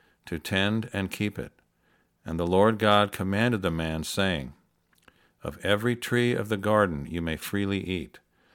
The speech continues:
but of the tree of the knowledge of good and evil you shall not eat, for in the day that you eat of it, you shall surely die.'" Let's turn to chapter three, verse one. "Now the serpent was more cunning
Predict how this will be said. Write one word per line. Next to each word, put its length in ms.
but 120
of 120
the 80
tree 440
of 180
the 60
knowledge 460
of 160
good 240
and 140
evil 480
you 120
shall 180
not 340
eat, 380
for 140
in 160
the 80
day 320
that 260
you 160
eat 160
of 140
it, 200
you 140
shall 220
surely 420
die.'" 420
Let's 200
turn 220
to 80
chapter 380
three, 320
verse 340
one. 300
"Now 140
the 100
serpent 400
was 200
more 240
cunning 500